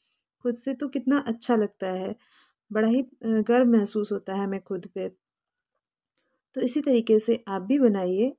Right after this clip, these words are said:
अपनों के लिए, अपने लिए, अपने बच्चों के लिए, अपनी मम्मी के लिए, अपनी भाभी के लिए और अपनी बहनों के लिए। आप बनाइए, पहनिए, पहनाइए, सबको खुश रखिए और खुद भी खुश रहिए।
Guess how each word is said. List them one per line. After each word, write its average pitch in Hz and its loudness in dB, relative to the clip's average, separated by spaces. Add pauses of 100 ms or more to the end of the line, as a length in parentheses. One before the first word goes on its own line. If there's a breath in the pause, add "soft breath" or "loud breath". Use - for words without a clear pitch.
(120)
अपनों 214 0
के 220 -2
लिए, 202 2 (120)
अपने 226 2
लिए, 196 0 (360)
अपने 233 0
बच्चों 220 0
के 233 -2
लिए, 196 0 (100)
अपनी 202 -6
मम्मी 180 -8
के 196 -4
लिए, 214 2 (120)
अपनी 233 -2
भाभी 220 0
के 247 -2
लिए 208 0 (540)
और 247 -4
अपनी 262 0
बहनों 208 2
के 185 -8
लिए। 180 0 (720)
आप 190 -8
बनाइए, 196 -2 (240)
पहनिए, 226 2 (120)
पहनाइए, 202 -2 (140)
सबको 226 -8
खुश 233 -2
रखिए 202 -2
और 208 -4
खुद 226 -4
भी 247 2
खुश 202 -2
रहिए। 185 -4